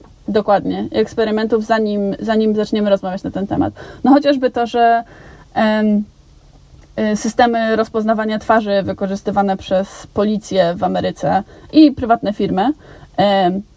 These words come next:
od, od lat, y, już, y, aktywiści działają, y, w, w organizacjach, które, które starają się zapobiec używaniu tej technologii. E, jednym z argumentów jest to, że ona nie działa tak dobrze dla osób o ciemniejszej kolorze skóry, natomiast to,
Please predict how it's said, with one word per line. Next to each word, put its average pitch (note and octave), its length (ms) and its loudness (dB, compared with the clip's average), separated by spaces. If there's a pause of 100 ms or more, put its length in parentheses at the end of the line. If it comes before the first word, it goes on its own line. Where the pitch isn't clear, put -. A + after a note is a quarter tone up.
od, A3+ 340 0
od B3 200 2
lat, C4+ 500 2
y, F#3+ 580 0 (100)
już, G#3 600 -2
y, G3 260 -2
aktywiści G#3 720 -4
działają, F#3+ 720 0
y, - 20 -8 (680)
w, - 240 -20 (1500)
w - 40 -4
organizacjach, A3+ 500 0
które, G3+ 640 4
które A3 260 -4
starają G#3 420 -2
się G3 440 0 (100)
zapobiec G#3+ 640 -2
używaniu F#3+ 560 -2
tej F#3+ 140 -4
technologii. G3 520 -2 (300)
E, A#3 240 4
jednym C#4 320 2
z C4 60 -2
argumentów B3+ 440 0
jest A#3 140 0
to, A#3 120 4
że A3+ 100 0
ona G#3+ 120 -2
nie G#3 140 0
działa A3 280 4
tak G3+ 160 -4
dobrze G3 320 2
dla F#3+ 180 4
osób G3 220 -4
o G3 40 -4
ciemniejszej G3 520 -4
kolorze G#3+ 320 -2
skóry, C4+ 300 4
natomiast A3+ 320 -4
to, A#3 100 0